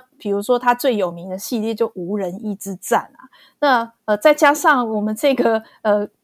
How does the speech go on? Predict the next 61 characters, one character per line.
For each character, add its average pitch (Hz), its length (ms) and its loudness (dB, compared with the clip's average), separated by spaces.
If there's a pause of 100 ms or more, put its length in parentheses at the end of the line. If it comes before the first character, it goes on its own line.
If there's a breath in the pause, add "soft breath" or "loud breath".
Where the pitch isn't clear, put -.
(160)
特 311 220 4
别 220 220 2
客 277 260 4
串 262 220 2
的 233 100 -2
北 226 220 0
野 247 280 2
武 220 220 -2
老 196 240 -4
师 208 340 -6
哦， 185 220 -6 (680 soft breath)
那 320 160 2
这 381 240 0
些 330 280 4
人 196 340 -2
都 247 180 2
是 247 400 -4 (160)
比 185 120 -12
较 254 160 2
习 - 280 -10
惯 226 220 2
拍 214 180 -4
暴 214 220 2
力 208 180 -4
电 202 240 -6
影 - 220 -16
的 135 100 -14
人 - 360 -18
啊。 - 100 -20 (460 loud breath)
那， 240 240 0 (220)
呃， 208 140 0
人 214 160 -2
家 254 160 2
就 254 160 0
会 247 160 4
问 226 320 2
深 226 200 -4
作 220 160 -2
欣 226 320 -6
二 226 80 -4
说 262 140 -4 (160)
：“你 233 80 -6
为 233 140 -4
什 202 120 -12
么 185 140 -12
那 247 80 -4
么 226 140 -2
喜 202 200 -10
欢 208 160 -4
拍 220 240 -6
这 220 140 -6
种 202 160 -10
暴 233 200 2
力 202 160 -6
的 175 60 -8
东 180 280 -10
西 180 260 -12
啊？” 175 260 -18
他 233 140 -12
就 240 160 -6
说 220 300 -6